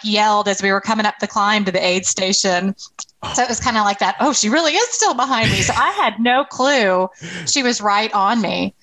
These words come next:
Speaker 2: Oh,
Speaker 1: Um,
Speaker 2: man.
Speaker 1: yeah. So that, that's when I knew, "Okay, this is gonna be a ra-, <laughs> a race."
Speaker 2: Yeah. Well, did, did, did, uh, I know, and, you know, there's the whole, the race plan, like, run your own race.
Speaker 1: Mm-hmm.
Speaker 2: And, uh, so were you, were you able to,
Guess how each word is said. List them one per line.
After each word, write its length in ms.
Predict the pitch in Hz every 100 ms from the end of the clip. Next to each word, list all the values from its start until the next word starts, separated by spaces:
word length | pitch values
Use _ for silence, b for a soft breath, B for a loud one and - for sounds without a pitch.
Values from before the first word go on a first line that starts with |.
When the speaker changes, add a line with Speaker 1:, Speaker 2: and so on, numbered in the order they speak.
| -
Speaker 2:
Oh, 320 | 104 113 110
Speaker 1:
Um, 60 | 98
Speaker 2:
man. 500 | 98 107 107 87 80 - 202
Speaker 1:
yeah. 240 | 190 -
So 180 | - 185
that, 200 | 196 214
that's 240 | 240 294 294
when 120 | 254
I 80 | 214
knew, 180 | 214 185
"Okay, 240 | 175 214
this 180 | 202 -
is 80 | 330
gonna 160 | 262
be 80 | 190
a 60 | 170
ra-, 100 | 196 160
<laughs> 100 | 605
a 140 | - 262
race." 580 | 262 587 165 - - - -
Speaker 2:
Yeah. 220 | 190 -
Well, 240 | 240 208
did, 200 | 156 170 170 185
did, 220 | 135 170 139
did, 180 | 170
uh, 360 | 165 151 127 117 -
I 80 | 170
know, 340 | 190 214 196
and, 180 | 147 156
you 120 | 170
know, 120 | 151
there's 220 | 139 135
the 80 | 127
whole, 340 | 135 160 139 - -
the 260 | 120 104
race 240 | 101 135 139
plan, 320 | 139 139 135
like, 220 | 117 110 - -
run 220 | 110 139
your 180 | 139 131
own 160 | 139 127
race. 520 | 123 131 135 - - -
Speaker 1:
Mm-hmm. 240 | 180 -
Speaker 2:
And, 240 | 131 131 120
uh, 440 | 123 123 120 117
so 200 | - 160
were 100 | 151
you, 300 | 151 160 151
were 120 | 139
you 180 | 160 151
able 320 | 143 170 175
to, 500 | 165 156 139 120 107